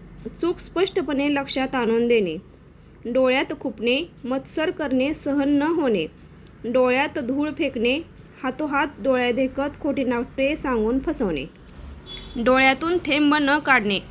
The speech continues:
आघात दुःख होऊनी न रडणे. डोळ्यावर येणे, लक्षात येणे, डोळ्याला डोळा न लागणे, झोप न येणे, डोळा असणे, पाळत ठेवणे, डोळा लागणे, झोप येणे, डोळे उघडणे,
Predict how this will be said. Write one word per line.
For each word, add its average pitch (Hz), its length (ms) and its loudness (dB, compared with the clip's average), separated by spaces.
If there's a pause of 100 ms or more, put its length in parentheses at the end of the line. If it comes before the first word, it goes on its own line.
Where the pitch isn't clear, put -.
आघात 247 440 2
दुःख 277 300 -4
होऊनी 277 500 2
न 269 80 2
रडणे. 240 580 0 (340)
डोळ्यावर 247 560 4
येणे, 240 360 2 (220)
लक्षात 240 500 2 (120)
येणे, 208 300 0 (480)
डोळ्याला 254 580 4
डोळा 240 360 0
न 262 220 2
लागणे, 214 360 2 (280)
झोप 285 360 -2
न 254 80 0
येणे, 233 400 2 (640)
डोळा 247 480 4 (100)
असणे, 240 380 -4 (360)
पाळत 233 320 0 (180)
ठेवणे, 196 340 -2 (600)
डोळा 240 420 4
लागणे, 262 500 2 (360)
झोप 302 280 -2
येणे, 220 440 0 (360)
डोळे 240 440 2
उघडणे, 247 600 0